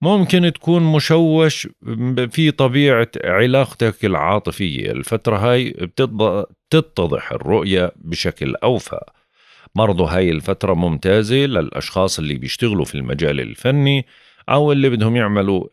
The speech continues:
أشياء إلها علاقة بالتجميل، ولكن بعد انتهاء تراجع عطارد يفضل هذا.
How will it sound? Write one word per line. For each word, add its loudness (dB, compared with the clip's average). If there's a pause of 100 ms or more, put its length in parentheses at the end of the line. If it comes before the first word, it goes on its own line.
أشياء 0
إلها -2
علاقة -2
بالتجميل، 0
ولكن -2
بعد -2
انتهاء -2
تراجع -4
عطارد -2
يفضل -6
هذا. 0